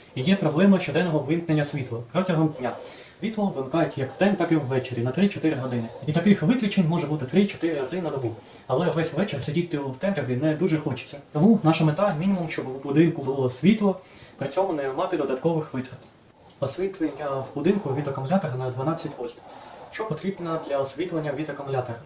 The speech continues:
Акумулятор на дванадцять вольт, зарядний пристрій, кабель із перетином полтори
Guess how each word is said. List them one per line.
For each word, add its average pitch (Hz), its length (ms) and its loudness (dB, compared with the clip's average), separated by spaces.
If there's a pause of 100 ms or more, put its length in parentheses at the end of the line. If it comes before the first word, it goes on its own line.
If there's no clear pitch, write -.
(640)
Акумулятор 165 520 2
на 143 100 -2
дванадцять - 380 -2
вольт, - 260 0 (200)
зарядний 135 380 4
пристрій, - 560 -4 (760)
кабель 196 340 4
із 151 100 -2
перетином 160 440 -2
полтори 156 540 0